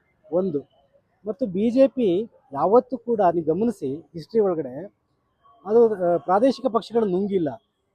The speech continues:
ಅದು ಭಾಳ ಎಕ್ಸಾಂಪಲ್ ಶಿವಸೇನೆ ಜೊತೆ ಇರ್ಬೋದು, ಆ, ಬಿ ಜೆ ಡಿ ಇರ್ಬೋದು, ಅವ್ರ ಜೊತೆ ಎಲ್ಲನೂ ಕೂಡ ಡೀಸೆಂಟಾಗಿ ಅವರು ಮೇಂಟೈನ್ ಮಾಡಿದ್ದಾರೆ.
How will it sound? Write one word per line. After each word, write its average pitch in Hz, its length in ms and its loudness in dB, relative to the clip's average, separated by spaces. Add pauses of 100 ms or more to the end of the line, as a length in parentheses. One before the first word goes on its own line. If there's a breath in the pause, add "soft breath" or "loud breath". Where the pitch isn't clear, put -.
(160)
ಅದು 165 480 -4 (340)
ಭಾಳ 185 260 2
ಎಕ್ಸಾಂಪಲ್ 175 480 -4
ಶಿವಸೇನೆ 220 340 -4
ಜೊತೆ 190 220 -2
ಇರ್ಬೋದು, 156 560 -2 (580)
ಆ, 156 60 -12 (840)
ಬಿ 190 120 -4
ಜೆ 220 160 6
ಡಿ 208 120 0
ಇರ್ಬೋದು, 160 480 -2
ಅವ್ರ 165 120 -4
ಜೊತೆ 180 160 -4
ಎಲ್ಲನೂ 226 220 -2
ಕೂಡ 180 200 -8 (160)
ಡೀಸೆಂಟಾಗಿ 220 540 -6
ಅವರು 214 200 -4
ಮೇಂಟೈನ್ 196 380 -4
ಮಾಡಿದ್ದಾರೆ. 147 720 -12